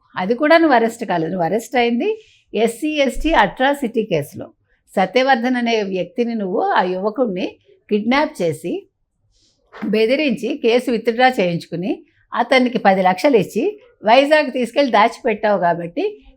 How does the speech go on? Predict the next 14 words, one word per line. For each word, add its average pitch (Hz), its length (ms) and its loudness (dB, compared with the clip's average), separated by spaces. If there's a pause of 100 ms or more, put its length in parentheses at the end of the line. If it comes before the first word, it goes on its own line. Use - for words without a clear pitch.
కిడ్నాప్ 302 480 2
నేరం 247 300 4
మీద 214 160 -2
అరెస్ట్ 208 380 -2
అయ్యావు 151 300 -6
ఇవాళ. 131 260 -14 (540)
కాబట్టి 220 320 0
ఇందులో 233 340 4
చంద్రబాబుకి 262 600 2
సంబంధం 247 460 -2
ఏంటి, 185 300 -4
లోకేష్కి 247 580 -2
సంబంధం 214 500 -2
ఏంటి, 170 420 -6